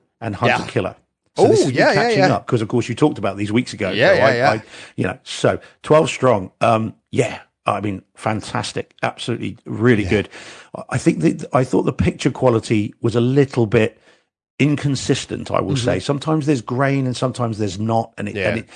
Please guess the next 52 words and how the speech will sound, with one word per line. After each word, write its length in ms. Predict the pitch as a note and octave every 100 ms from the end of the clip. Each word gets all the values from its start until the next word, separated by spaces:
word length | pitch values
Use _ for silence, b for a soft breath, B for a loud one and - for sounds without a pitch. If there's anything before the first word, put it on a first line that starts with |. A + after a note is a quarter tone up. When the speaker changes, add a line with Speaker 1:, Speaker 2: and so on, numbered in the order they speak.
| B
Speaker 1:
sometimes 320 | - B2+ B2 A2
it's 80 | -
beautifully 500 | B2+ C3+ A#2 B2+ A#2+
clean, 400 | C3 C3 B2+ A#2
sometimes 460 | B2 A2 A2+ A2
it 80 | A#2+
looks 200 | - -
a 40 |
little 180 | A#2 A2+
bit 200 | A2 G#2+
strange. 360 | - - F#2+ E2+ B B B B
But 160 | B2+ -
that, 200 | C3 -
that 240 | - -
just 200 | - A2 -
goes, 260 | G#2+ F#2+ G#2+ - -
I 140 | A2+
just 220 | G2+ G#2
took 120 | A#2 G2+
that 200 | F#2+ G2+
with 160 | F2+
the, 280 | G2 F#2+ G2
the, 400 | A2+ G2 F#2+ F#2+ G#2
the 360 | G2+ F#2+ F#2
kind 260 | - G2+ G2
of, 120 | F2 b b b -
um, 220 | F#2+ -
the 100 | G#2+
down 280 | A2 G#2 G2+
and 120 | F#2+
dirty 400 | A2 G#2 G2+ G2+
aesthetic 540 | F#2 - G2+ G2 -
of, 200 | G2+ F#2+ -
of 160 | G#2+ F#2+
war. 500 | G2+ G2+ F#2 F2+ G#2+
You 100 | F#2+
know, 120 | G2
it, 120 | G2
it, 160 | G2+ G2
it, 320 | G#2+ - C3+
it's 160 | A2+ -
just 200 | G#2+ -
kind 180 | - F#2+
of 60 |
what 120 | F#2 E2+
it's 100 | -
supposed 320 | G#2+ G2 -
to 60 |
look 180 | F#2 F2+
like. 260 | F#2+ G2 -
Speaker 2:
Yeah. 300 | G#2+ E2+ - - -
Speaker 1:
Um, 340 | A2 G2+ G2